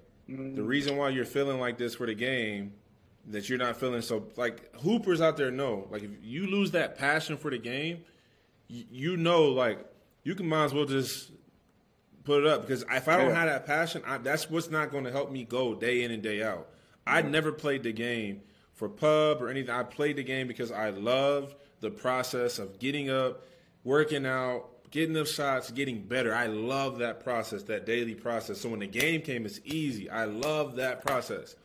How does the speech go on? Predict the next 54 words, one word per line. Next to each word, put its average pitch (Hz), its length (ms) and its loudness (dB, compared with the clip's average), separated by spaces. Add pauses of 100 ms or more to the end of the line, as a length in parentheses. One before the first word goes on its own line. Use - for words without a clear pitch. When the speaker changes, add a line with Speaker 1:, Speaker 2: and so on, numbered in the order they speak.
(120)
Speaker 1:
Mm-hmm. 113 460 -8
Speaker 2:
But 117 160 0
it 110 60 -2
started 127 400 2
to 110 60 -4
go 117 80 2
away. 113 400 2
So 113 140 -6
when 113 100 -4
I 139 120 -2
prayed 156 340 0
and 131 100 -2
I 131 80 -2
asked 156 460 0
God, 98 300 -6 (640)
and 120 100 -2
I 196 180 6
did 143 240 2
more 143 220 2
than 123 140 0
just 104 180 -6
pray, 123 140 0
I 160 160 4
asked. 110 880 -4
Speaker 1:
Mm-hmm. 110 280 -8
Speaker 2:
Like, 101 300 -2 (300)
this 135 180 -4
is 110 80 -8
higher 127 260 2
than 113 80 -4
prayer. 117 200 0
I - 40 0 (300)
asked, 107 180 -4
like, 98 220 -6
"Yo, 117 320 -2 (920)
what 120 340 -6
is 139 180 -2
your 123 140 0
will 147 240 0
for 151 120 -10
me? 113 160 -4
Like, 104 140 -2
let 139 240 -2
your 131 80 -2
will 123 100 -2
be 117 120 -6
done." 123 260 -2
And 107 80 -4
that's 127 200 0
when 120 100 -6
it 104 120 -6
came 131 320 -4
so 113 220 -4
clear. 120 600 -2